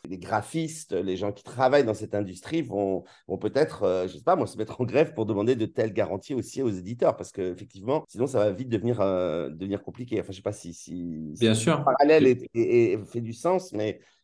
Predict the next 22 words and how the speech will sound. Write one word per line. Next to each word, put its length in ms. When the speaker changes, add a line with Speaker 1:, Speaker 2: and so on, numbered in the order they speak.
Speaker 1:
mais 80
en 40
tout 80
cas, 120
on 80
le 80
voit 120
qu'à 100
Hollywood, 320
c'est, 160
c'est 160
dé-, 180
on 140
est 80
déjà 160
dessus, 260
quoi. 260
Speaker 2:
On 120
est 80
déjà 260
dedans, 400
effectivement. 640